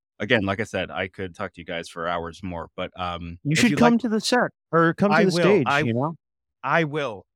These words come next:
Speaker 1: I absolutely will. It, life is tricky lately, but I will absolute-, I, I, especially after this conversation, I'm so, I'm like,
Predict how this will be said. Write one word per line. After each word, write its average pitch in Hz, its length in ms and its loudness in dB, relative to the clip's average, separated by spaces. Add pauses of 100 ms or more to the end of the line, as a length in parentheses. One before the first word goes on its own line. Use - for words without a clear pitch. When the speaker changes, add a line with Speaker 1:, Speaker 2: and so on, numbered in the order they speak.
(160)
Speaker 1:
I 127 100 -6
absolutely 135 580 -10
will. 107 300 -8
It, 101 140 -12
life 156 180 2
is 139 140 -6
tricky 131 320 2
lately, 107 300 0
but 120 220 0
I 131 200 4
will 127 180 2
absolute-, 120 500 -2
I, 110 360 -2
I, 110 400 -4
especially 127 380 -4
after 101 140 -4
this 101 140 -6
conversation, 92 640 -8
I'm 87 100 -10
so, 101 460 -6 (100)
I'm 95 220 -4
like, 92 200 -6